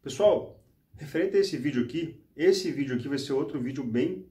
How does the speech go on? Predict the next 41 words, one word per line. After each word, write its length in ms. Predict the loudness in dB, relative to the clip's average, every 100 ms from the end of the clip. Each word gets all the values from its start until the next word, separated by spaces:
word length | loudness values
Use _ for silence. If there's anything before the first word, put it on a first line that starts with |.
| _ -4
parecido, 560 | 0 0 -2 -2 -2
tá? 320 | -2 -4 -6 -6
Só 80 | -8
que 100 | -6
com 220 | -2 2
outro 180 | 2 0
produto, 480 | -2 0 0 -2 -12 _ _ _
bem 280 | -2 4 6
mais 200 | 4 0
fácil 300 | 2 0 0
de 60 | -4
vender 300 | 0 0 0
pra 140 | -4
vo-, 240 | -8 -8 -10
pra 140 | -6
vocês, 500 | -4 -4 -4 -6 -6
tá? 320 | -4 -4 -4 -18 _ _ -20 -20 -20 -18
Então 140 | -4 0
o 20 |
que 60 |
que 80 | 6
vai 80 | 8
acontecer? 300 | 8 4 4
Eu 20 |
vou 100 | 2
mostrar 200 | 2 0
pra 80 | 2
vocês 300 | 0 0 -4
como 160 | 0 -2
é 40 |
que 100 | -2
você 60 | -2
vai 140 | 0
criar 160 | 0 0
um 100 | 0
vídeo 160 | 0
review 500 | 0 0 0 -2 -4 -8
e 140 | -6
se 260 | -4 -4 -2
você 320 | 0 0 0
quiser, 460 | 0 0 0 0